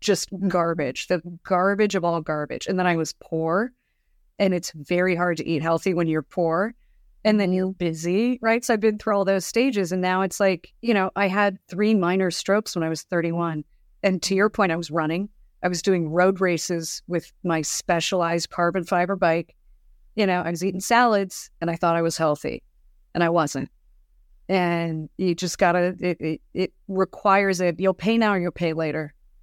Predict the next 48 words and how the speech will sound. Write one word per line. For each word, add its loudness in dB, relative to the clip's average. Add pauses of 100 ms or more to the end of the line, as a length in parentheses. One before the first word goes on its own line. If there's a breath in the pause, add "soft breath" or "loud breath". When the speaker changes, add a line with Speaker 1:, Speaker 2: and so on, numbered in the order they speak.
Speaker 1:
right? 2
Speaker 2:
Mm-hmm. 0 (340)
Yep. 2 (1300)
Speaker 1:
So 2
Speaker 2:
Totally. 2
Speaker 1:
anything 0
else -2
you -2
wanna 0
let 0
people -2
know 2
where 0
to -2
find -2
you? -2
I, 2
I 2
personally 0
find -2
your 0
work -2 (100)
incredible. 0
I -2
think -2 (160)
we 0
need 2
more 2
of -4
this -2
kind -2
of -2
medicine -2
in -2
our -2
society. 0
And 0
I 2
do 0
see -2
it 2
as 0
medicine. -4 (100)
I -2
think -4
you -4
do -6
too. -2